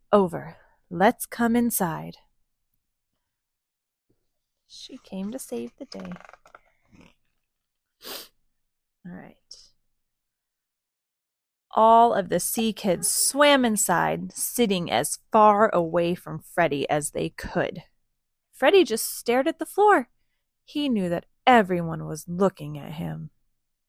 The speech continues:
Miss Mermaid stood at the front of the room, not smiling. "Making fun of someone just because he's different isn't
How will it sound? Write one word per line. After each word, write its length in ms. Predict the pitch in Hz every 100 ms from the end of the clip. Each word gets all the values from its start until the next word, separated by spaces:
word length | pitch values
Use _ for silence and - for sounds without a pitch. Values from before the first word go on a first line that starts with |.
| _ _ _ _ _
Miss 300 | 202 196 -
Mermaid 460 | 196 214 240 185 180
stood 200 | - 196
at 80 | -
the 80 | 180
front 260 | - 214
of 100 | 208
the 120 | 208
room, 400 | 202 269 254 214 - - _ _ -
not 440 | 165 170 151 - _ -
smiling. 840 | - - 160 147 - - - 185 _ _ _ _ _ _ _ - -
"Making 440 | 185 208 220 185 170
fun 240 | - 208
of 100 | 170
someone 460 | - 160 151 151 147
just 440 | - 185 202 - -
because 520 | 269 - 247 240 -
he's 280 | - 269 -
different 540 | - 196 - 151 - - -
isn't 480 | 170 160 160 185